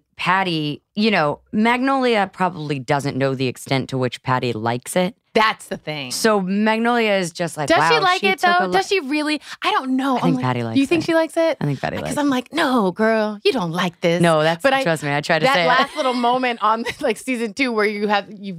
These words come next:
Speaker 2: when you go to visit Bob, you do have that little, like, glimmer in your eyes when you're talking about it. And you're like,
Speaker 1: <laughs>
Speaker 2: "Oh, shoot.
Speaker 1: She likes
Speaker 2: Oh,
Speaker 1: it.
Speaker 2: shoot, maybe I do like it."
Speaker 1: She likes
Speaker 2: But
Speaker 1: it.
Speaker 2: you're right. Magnolia, if she does, in fact,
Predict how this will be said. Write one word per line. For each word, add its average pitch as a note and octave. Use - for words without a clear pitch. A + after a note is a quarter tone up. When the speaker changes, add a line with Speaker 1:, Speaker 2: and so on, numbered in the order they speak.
Speaker 2:
when A3+
you A3+
go A3+
to A#3
visit F#3+
Bob, C4+
you G#3
do G3
have G3
that -
little, C#3+
like, -
glimmer E2
in G#1
your B1
eyes G1+
when -
you're G#2
talking -
about B1+
it. B1
And -
you're A#3+
like, C4
Speaker 1:
<laughs> -
Speaker 2:
"Oh, F4
shoot. -
Speaker 1:
She -
likes D#3
Speaker 2:
Oh, E3
Speaker 1:
it. F3
Speaker 2:
shoot, F3+
maybe D#4+
I F4
do F#4+
like -
it." -
Speaker 1:
She -
likes E3+
Speaker 2:
But C#4+
Speaker 1:
it. D4
Speaker 2:
you're D#4+
right. C4+
Magnolia, A3+
if G3+
she -
does, A3
in F#3
fact, D#3+